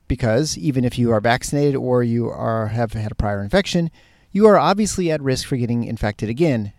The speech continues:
Now, we don't know what the exact rates are. We think with the vaccine, it looks like, after you've been fully vaccinated, that you're probably about ninety-five percent protected,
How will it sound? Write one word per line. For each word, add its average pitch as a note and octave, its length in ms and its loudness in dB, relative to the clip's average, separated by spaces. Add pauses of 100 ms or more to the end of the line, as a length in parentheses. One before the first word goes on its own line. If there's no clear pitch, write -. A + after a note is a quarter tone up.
Now, B2+ 200 0
we C3+ 140 -2
don't C#3+ 160 0
know C3+ 140 0
what B2+ 220 -2
the A#2 100 -2
exact A2 360 -6
rates C#3 280 0
are. C#3+ 120 0
We C3+ 140 -2
think B2+ 340 -6
with A#2 120 -8
the G#2 80 -8
vaccine, C3 560 -2
it A2+ 120 -6
looks C#3+ 480 0
like, B2+ 320 -2
after A2 180 -4
you've G#2 80 -8
been G2 100 -10
fully D3 200 -2
vaccinated, A2 640 -4 (760)
that B2 100 -6
you're A#2+ 120 -4
probably C3+ 240 0
about A2 260 0 (380)
ninety-five C3+ 500 0
percent - 360 -2
protected, D#3 480 0